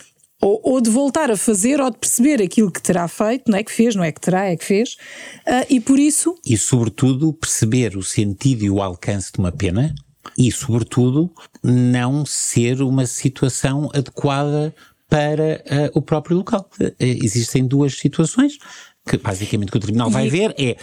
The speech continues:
Speaker 2: primeiro, se tem culpa. Tens culpa, não tens culpa? Tem culpa, ok. E agora é,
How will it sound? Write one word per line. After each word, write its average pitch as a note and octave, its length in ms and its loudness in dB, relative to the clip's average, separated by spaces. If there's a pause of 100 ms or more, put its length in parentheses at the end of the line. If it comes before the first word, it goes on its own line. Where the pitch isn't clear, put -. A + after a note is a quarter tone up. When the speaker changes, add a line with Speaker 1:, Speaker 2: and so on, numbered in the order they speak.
(140)
Speaker 2:
primeiro, C3+ 320 0
se - 80 -12
tem B2 180 0
culpa. G2 340 -2
Tens D3 240 -2
culpa, E3+ 300 0
não D#3 100 0
tens C#3 200 -2
culpa? G2 280 -2
Tem C3+ 160 0
culpa, G2 280 -2
ok. C#3+ 340 -4 (300)
E E3+ 100 2
agora E3+ 500 2
é, F3 280 2